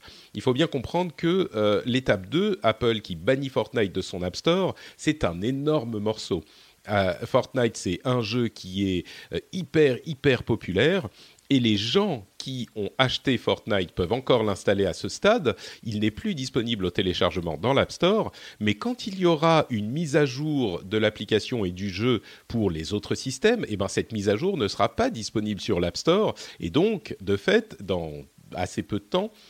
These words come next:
le jeu ne sera plus disponible sur les appareils I O S. On va y revenir dans un instant. Étape trois virgule cinq, dans la foulée du procès, et ça c'était particulièrement, hum, intéressant, Epic, euh,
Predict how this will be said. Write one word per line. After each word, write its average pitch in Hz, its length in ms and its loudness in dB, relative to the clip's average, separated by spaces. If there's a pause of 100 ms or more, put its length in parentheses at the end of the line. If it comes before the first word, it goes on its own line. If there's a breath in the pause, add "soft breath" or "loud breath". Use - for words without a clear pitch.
(140 loud breath)
le 90 200 0
jeu 131 320 0
ne 101 120 -2
sera - 180 -2
plus - 180 -8
disponible 120 480 -4
sur 110 200 -4
les 90 160 -2
appareils 127 480 2
I 127 180 4
O 110 100 4
S. - 180 -2 (240 loud breath)
On 85 60 -6
va 90 120 0
y 87 80 0
revenir 104 340 0
dans 98 200 -2
un 107 100 2
instant. - 340 -6 (600 loud breath)
Étape 165 480 2 (100)
trois 147 260 4
virgule 104 420 -2
cinq, 214 640 -2
dans 101 160 -2
la 98 100 2
foulée 214 400 -2
du 110 140 -6
procès, 139 600 2
et 101 80 -4
ça 107 220 2
c'était 85 540 -4
particulièrement, 95 960 -2 (120)
hum, 92 340 -6 (100)
intéressant, 117 600 0 (640 loud breath)
Epic, 147 500 0
euh, 110 580 4